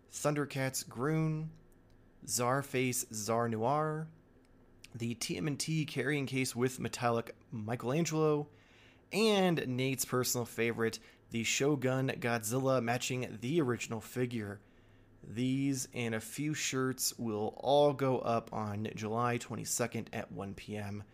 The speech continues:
Eastern Standard Time on Super Seven's website. Uh, they do also have a very, a large vinyl of Mickey,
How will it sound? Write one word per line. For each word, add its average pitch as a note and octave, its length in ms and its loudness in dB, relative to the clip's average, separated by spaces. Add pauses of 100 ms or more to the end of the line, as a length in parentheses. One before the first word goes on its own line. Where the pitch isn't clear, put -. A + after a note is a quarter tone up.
(240)
Eastern D3 260 0
Standard G#2 340 -4
Time C#3+ 520 0 (280)
on D#3+ 220 0
Super - 200 -4
Seven's G#2+ 320 -8
website. A#2 640 0 (460)
Uh, G#2+ 180 -2
they A#2 120 -4
do E3+ 180 0
also D#3 200 0
have C3+ 180 -2
a A2+ 160 -2
very, A2+ 240 0
a G#2+ 120 -4
large A2 840 0
vinyl A2+ 600 -2
of G#2+ 220 -4
Mickey, A#2 560 -4